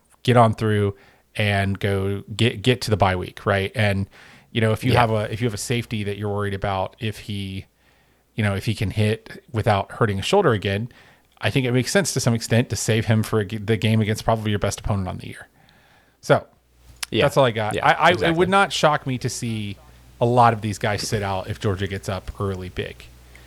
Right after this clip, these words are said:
Speaker 1: right? Even if these
Speaker 2: Yeah.
Speaker 1: guys play, it wouldn't, it wouldn't shock me that, and this isn't something you, you know, most people I think would notice because these guys don't play the flashiest of positions, but,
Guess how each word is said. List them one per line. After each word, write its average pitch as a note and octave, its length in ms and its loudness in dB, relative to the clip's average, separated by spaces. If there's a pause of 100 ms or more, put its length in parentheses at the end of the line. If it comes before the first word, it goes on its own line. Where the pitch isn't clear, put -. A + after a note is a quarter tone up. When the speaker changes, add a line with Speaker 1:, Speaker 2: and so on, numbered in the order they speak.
(160)
Speaker 1:
right? A#2 200 2
Even F#3+ 240 6
if E3 60 2
these A2 80 2
Speaker 2:
Yeah. - 120 2
Speaker 1:
guys A#2+ 220 2
play, G#2+ 440 2
it C3 140 2
wouldn't, C#3 240 0
it C3+ 120 0
wouldn't D3 220 0
shock C3 240 2
me A2 280 -4 (120)
that, A2 300 -4 (640)
and C#3+ 80 4
this E3 160 6
isn't C#3+ 200 4
something B2 260 2
you, A2 220 0
you A#2+ 100 4
know, F#2+ 220 2
most A2 260 6
people A2+ 180 4
I G#2 60 4
think A2 160 0
would G2 120 -2
notice G#2 240 2
because - 420 -2 (560)
these A2 260 4
guys G#2 180 2
don't A2 140 2
play G#2+ 240 2
the - 160 -6
flashiest A2 480 2
of F#2 60 -6
positions, G#2+ 420 0
but, G2+ 240 0